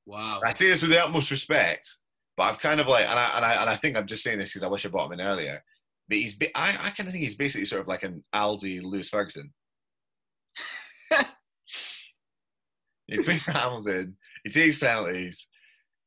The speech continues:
Speaker 2: he's in and amongst everything. He is.
Speaker 1: Lewis
Speaker 2: That's not
Speaker 1: Ferguson
Speaker 2: disrespectful,
Speaker 1: came
Speaker 2: he's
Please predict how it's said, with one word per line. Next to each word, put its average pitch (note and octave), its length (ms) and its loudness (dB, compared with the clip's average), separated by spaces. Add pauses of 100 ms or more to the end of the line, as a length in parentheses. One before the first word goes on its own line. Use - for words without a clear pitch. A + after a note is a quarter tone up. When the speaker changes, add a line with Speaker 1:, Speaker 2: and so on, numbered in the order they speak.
Speaker 2:
he's - 200 -4
in E3 80 4
and E3+ 140 6
amongst D3 320 2
everything. F#2 560 0 (840)
He E3+ 100 2
is. - 460 4 (400)
Speaker 1:
Lewis F#3+ 220 6
Speaker 2:
That's - 100 -4
not G#3 80 4
Speaker 1:
Ferguson F#3 240 0
Speaker 2:
disrespectful, D#3+ 320 4
Speaker 1:
came C#3 80 2
Speaker 2:
he's - 20 -10